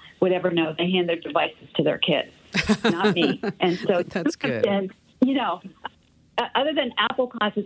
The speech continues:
Speaker 1: you have been the education for me. So,
Speaker 2: Oh, that's
Speaker 1: um,
Speaker 2: sweet.
Speaker 1: thank
Speaker 2: Thank
Speaker 1: you very
Speaker 2: you.
Speaker 1: much.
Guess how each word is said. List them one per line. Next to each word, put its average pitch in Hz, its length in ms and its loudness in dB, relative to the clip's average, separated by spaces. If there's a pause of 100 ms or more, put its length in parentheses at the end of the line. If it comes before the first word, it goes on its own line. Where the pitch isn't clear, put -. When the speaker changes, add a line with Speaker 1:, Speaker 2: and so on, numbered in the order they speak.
Speaker 1:
you 254 260 -2
have 226 340 -4
been 180 400 -2
the 226 600 0 (400)
education 190 680 -2
for 151 80 0
me. - 280 -2 (240)
So, 202 140 4
Speaker 2:
Oh, 117 240 -4
that's 185 200 0
Speaker 1:
um, 180 60 -2
Speaker 2:
sweet. 117 320 -6
Speaker 1:
thank - 140 -2
Speaker 2:
Thank 160 120 -2
Speaker 1:
you 196 60 0
very 175 120 2
Speaker 2:
you. - 60 -4
Speaker 1:
much. 135 200 -8